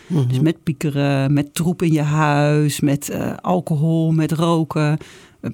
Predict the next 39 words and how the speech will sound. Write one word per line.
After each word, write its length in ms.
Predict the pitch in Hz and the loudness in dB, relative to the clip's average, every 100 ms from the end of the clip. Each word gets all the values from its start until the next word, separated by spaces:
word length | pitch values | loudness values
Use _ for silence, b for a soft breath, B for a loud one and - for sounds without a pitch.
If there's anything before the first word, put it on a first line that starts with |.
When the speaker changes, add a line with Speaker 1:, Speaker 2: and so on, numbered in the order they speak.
| - | -6
Speaker 2:
suiker. 840 | - - 165 165 160 165 151 160 170 - | -4 -2 0 2 2 2 2 2 -2 -4
Er 140 | 180 | -2
zijn 160 | 180 180 | 0 0
ontzettend 480 | 180 - 330 254 | 0 -2 0 -2
veel 300 | - 220 196 | 0 2 2
mensen 400 | 185 185 190 180 | 2 2 0 -2
bezig 500 | 151 208 220 165 151 | 0 2 2 0 0
met, 260 | 165 170 - - _ | 0 0 -4 -18 _
met 180 | 165 160 | -2 2
dingen 220 | 160 139 | 0 0
stoppen. 380 | - 233 226 349 B B B B B B B B _ - _ _ | -2 -2 -2 -6 B B B B B B B B _ -20 _ _
Maar, 360 | - 202 190 180 - - _ | -2 2 2 0 -6 -20 _
eh, 140 | 170 | 0
met 300 | 170 160 175 | 4 4 2
elkaar 340 | 180 - 175 156 | 0 0 0 2
in 140 | 170 | 2
een 80 | 156 | 0
groepje 400 | - 247 285 302 | 2 0 0 0
stoppen, 420 | 285 294 285 330 - | 0 -2 -2 -4 -8
dus 160 | - 127 | -10 -2
in 100 | 160 | 0
een 120 | 147 | 0
team 260 | - 240 254 | 0 2 2
of 200 | 240 - | -2 -2
organisatie, 880 | 185 - 160 147 226 254 - 240 220 b b b b b | -4 0 -2 0 -2 -4 -4 -6 -6 b b b b b
daar 280 | 165 247 277 | 0 0 2
kon 180 | 262 220 | 0 0
ik 100 | 180 | -2
eigenlijk 460 | 233 262 220 202 | -2 0 0 -2
niks 260 | 208 233 196 | -2 -2 -2
over 220 | 180 156 | 0 0
vinden. 400 | 156 208 135 123 | 0 0 0 -2
Speaker 1:
Aha. 60 | 151 | -2
Speaker 2:
Het 120 | - 165 | -2 0
ging 220 | 185 180 | 0 0
altijd 380 | - 269 285 - | 2 2 0 0
over 260 | 208 196 | 0 0
individueel 600 | - 196 175 175 165 202 | -2 -2 -2 -2 0 0
stoppen. 440 | 185 - 151 135 | -2 -4 -4 -4